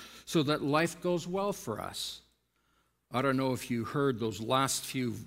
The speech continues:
verses of First Kings three, verse fourteen.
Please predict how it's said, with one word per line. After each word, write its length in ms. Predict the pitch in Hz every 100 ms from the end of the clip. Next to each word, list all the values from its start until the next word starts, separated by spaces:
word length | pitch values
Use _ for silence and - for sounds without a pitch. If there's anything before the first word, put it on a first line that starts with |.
| -
verses 800 | 104 135 175 - 98 92 - - - _ _ _ _ -
of 220 | 107 101
First 420 | - - 127 -
Kings 380 | - 127 117 110
three, 500 | - 156 190 90 104 - _ _ _ _ _ _ _ _ _ _ - - _ _ -
verse 280 | 104 123 -
fourteen. 680 | - 123 - 156 151 90